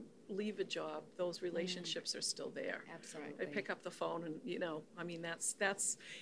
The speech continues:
Speaker 1: and that's, that's just what's wonderful about it, too, and I think it is so valuable. Um,
Speaker 2: Absolutely.
Speaker 1: and I appreciate it every day. Um, one of the struggles sometimes is a, and you really articulated it well, Marcy, is that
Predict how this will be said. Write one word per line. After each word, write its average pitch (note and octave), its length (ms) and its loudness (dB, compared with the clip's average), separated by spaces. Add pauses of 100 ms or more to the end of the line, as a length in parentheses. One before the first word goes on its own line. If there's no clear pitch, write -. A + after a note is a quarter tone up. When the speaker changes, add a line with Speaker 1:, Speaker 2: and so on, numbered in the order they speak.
Speaker 1:
and C4 100 8
that's, D#4 160 8
that's A#3 260 2
just - 240 2
what's - 160 -2
wonderful D#3 440 -2
about - 220 -6
it, - 120 -10
too, D#3+ 220 -2
and - 100 -4
I - 60 -8
think D3 260 -8
it - 100 -4
is D3 80 -2
so D3 220 2
valuable. - 560 -6 (320)
Um, D#3 80 -8
Speaker 2:
Absolutely. D3 440 -4
Speaker 1:
and E3 100 0
I E3+ 80 -2
appreciate D#3 500 0
it D3 140 -2
every D3+ 220 -4
day. - 440 -2
Um, E3 320 -6 (140)
one G3 240 4
of F3+ 100 0
the F#3+ 80 -4
struggles - 480 -2
sometimes E3+ 480 -4
is - 140 -2
a, D#3 120 0 (320)
and F3 140 0
you G3 80 2
really E3+ 380 2 (120)
articulated D#3 640 -2
it - 140 -2
well, E3 180 0
Marcy, D#3+ 360 0
is E3 180 -4
that - 180 -4